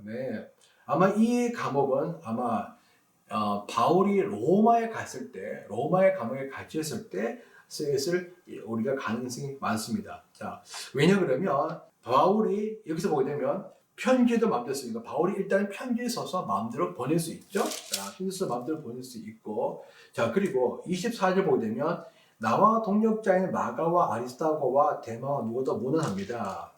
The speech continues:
에바브라 디모데가 이 사실 바울과 함께 갇혀 있는데, 그 얘기 보게 되면 나의 동력자 마가, 아리스토고, 데마, 누가도 이 빌레몬의 교회에게 문안한다. 다시 말하면 이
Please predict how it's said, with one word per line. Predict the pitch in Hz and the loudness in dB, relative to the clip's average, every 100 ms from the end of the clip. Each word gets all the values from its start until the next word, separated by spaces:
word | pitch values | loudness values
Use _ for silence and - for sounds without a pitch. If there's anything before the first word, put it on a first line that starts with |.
| - - | -14 0
에바브라 | 135 190 202 220 214 214 - | 4 6 4 2 0 -2 -6
디모데가 | 147 139 151 160 165 175 175 - - | -10 -4 -2 0 0 0 -2 -10 -18
이 | 123 | -14
사실 | 120 123 139 | -12 -10 -10
바울과 | - 120 127 | -8 -6 -6
함께 | - | -8
갇혀 | 131 107 - | -12 -10 -6
있는데, | 165 104 101 170 - 165 - - - | -6 -4 -4 -2 -2 -4 -6 -20 -14
그 | 151 | 0
얘기 | 160 208 | 4 4
보게 | 170 120 | 4 0
되면 | 113 165 196 - - _ _ - | 0 -2 -2 -4 -12 _ _ -2
나의 | 131 185 | 2 2
동력자 | 160 202 214 - 175 | 6 6 6 2 0
마가, | 110 107 - - 110 | 0 -2 -2 -2 -2
아리스토고, | 110 - 165 156 127 | -6 -2 0 0 0
데마, | - 113 135 117 - | -4 -4 -2 -2 -2
누가도 | 131 - 202 165 208 226 - | -2 4 4 4 0 -4 -6
이 | 175 170 | -6 -6
빌레몬의 | 127 123 131 151 165 175 165 | -6 -4 0 0 0 -2 -4
교회에게 | 101 107 117 117 | -6 -2 -2 -4
문안한다. | 117 160 156 101 95 - | -2 0 2 0 -8 -10
다시 | - 139 | -4 2
말하면 | 135 170 180 - | 2 2 0 2
이 | 196 | 0